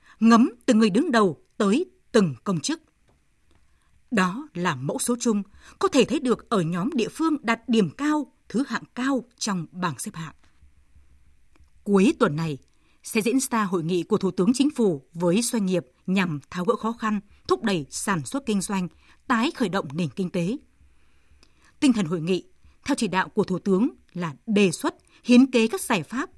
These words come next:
thúc đẩy phát triển, vượt qua khó khăn, chứ không phải chỉ nêu những khó khăn. Các bộ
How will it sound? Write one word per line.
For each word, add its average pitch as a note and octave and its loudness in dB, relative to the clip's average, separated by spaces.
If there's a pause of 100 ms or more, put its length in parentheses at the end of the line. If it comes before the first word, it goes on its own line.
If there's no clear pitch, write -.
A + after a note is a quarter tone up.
(260)
thúc - -4
đẩy G3+ 2
phát C4+ -6
triển, F3 -2 (280)
vượt E3+ 0
qua A3+ -4
khó A#3 -6
khăn, A3+ -4 (420)
chứ F4+ 4
không E4+ 0
phải G#3 0 (240)
chỉ G#3+ 2
nêu A#3+ 2 (100)
những A3 -6
khó F#3+ -8
khăn. F#3 -8 (1200)
Các D4+ 0
bộ G#3+ -2